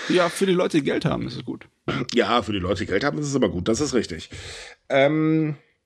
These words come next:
Speaker 2: aber die, äh, seitdem Abe weg ist, verliert diese Fraktion halt an Macht, weil es gibt halt noch so ein, so ein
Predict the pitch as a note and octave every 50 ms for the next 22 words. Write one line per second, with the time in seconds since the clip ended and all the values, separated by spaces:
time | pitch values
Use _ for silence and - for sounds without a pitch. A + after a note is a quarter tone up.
0 | _ _ _ _ _ _ _ _ _ _ _ _ - - - - B2 D3 D3+ C#3
1 | C#3 D3+ D3+ D3 D3+ C#3 - G#2 A2 A2+ A#2+ B2 D3 C#3 C#3 D#3 D3 - G#2+ B2
2 | C3+ D3+ C#3 D3 C#3+ - D3 C#3 - - - - - C#3 C#3 A#2 C3+ D#3 D#3 D#3
3 | D#3+ C#3+ C#3 B2+ - C#3 B2+ - - - C#3 C3 C3 B2 A#2 F2+ G2+ A#2+ B2 C3+
4 | C#3+ - - - A2 G#2+ A2 A#2 A#2 A2+ G2 - - - _ _ _ _ - -
5 | C3+ - - D#3 - - D#3+ - - C3 C3 C3 - - - - - - - -
6 | B2 C3 C#3 C3 C3 C3+ C3+